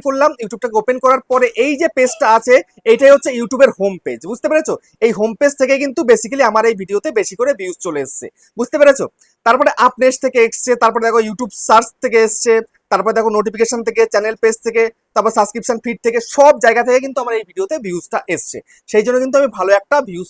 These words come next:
কিন্তু পেয়েছি এই ভিডিওটার মধ্যে, বুঝতে পারছো? তারপরে একটু স্ক্রল করো, দেখো এখানে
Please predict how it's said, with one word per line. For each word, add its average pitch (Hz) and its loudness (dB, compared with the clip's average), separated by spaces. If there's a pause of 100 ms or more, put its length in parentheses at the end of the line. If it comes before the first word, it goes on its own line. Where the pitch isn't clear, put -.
কিন্তু 208 -12 (140)
পেয়েছি 240 0 (100)
এই 269 0
ভিডিওটার 180 -2
মধ্যে, 117 -14 (340)
বুঝতে 240 -2
পারছো? 277 0 (440)
তারপরে 254 4
একটু - -8 (120)
স্ক্রল 190 0
করো, 208 0
দেখো 185 0
এখানে 185 -6